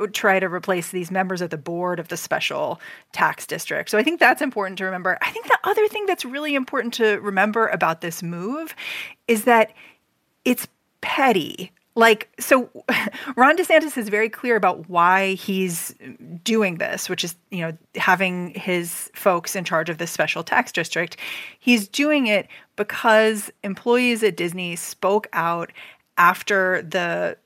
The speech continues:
so-called Don't Say Gay bill, you know, other, he, he would prefer we call it the Parental Rights and Education Act, after that was passed. I say it's petty because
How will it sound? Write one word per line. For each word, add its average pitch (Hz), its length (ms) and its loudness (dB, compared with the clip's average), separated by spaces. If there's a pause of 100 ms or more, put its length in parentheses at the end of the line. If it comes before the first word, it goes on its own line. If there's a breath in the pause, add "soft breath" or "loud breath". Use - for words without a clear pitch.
so-called 214 520 4
Don't 190 180 -2
Say 190 180 -4
Gay 175 480 -2 (240)
bill, 170 300 0
you 170 80 -4
know, 175 60 -6
other, 190 360 2
he, - 220 -12
he 214 80 2
would 214 140 4
prefer 202 220 0
we 180 80 -4
call 175 160 2
it 165 40 -2
the 185 60 -10
Parental 180 320 -4
Rights 170 200 -2
and 175 80 -10
Education 254 380 -4
Act, 202 240 4 (420 loud breath)
after 202 440 2
that 170 240 0
was - 140 -8
passed. - 580 -4 (380 loud breath)
I 277 80 0
say 392 120 0
it's 480 160 4
petty 349 260 2
because 233 380 2